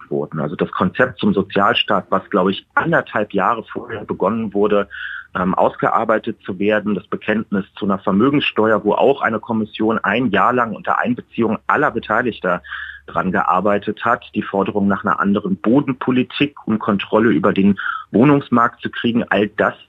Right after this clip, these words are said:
ist im Konsens miteinander entschieden worden. Und das ist das Programm, was wir den Menschen in Deutschland nächstes Jahr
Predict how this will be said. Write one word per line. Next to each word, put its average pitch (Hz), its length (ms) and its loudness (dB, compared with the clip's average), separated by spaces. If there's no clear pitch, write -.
ist 110 140 -2
im 101 180 0
Konsens 107 600 2
miteinander 95 600 2
entschieden 90 640 2
worden. 82 440 2
Und 90 240 -4
das 92 160 2
ist - 160 -12
das - 120 -2
Programm, 104 760 0
was 104 160 -2
wir 117 180 2
den 107 160 0
Menschen 104 460 0
in - 80 -4
Deutschland 107 440 0
nächstes 104 380 -2
Jahr 101 280 2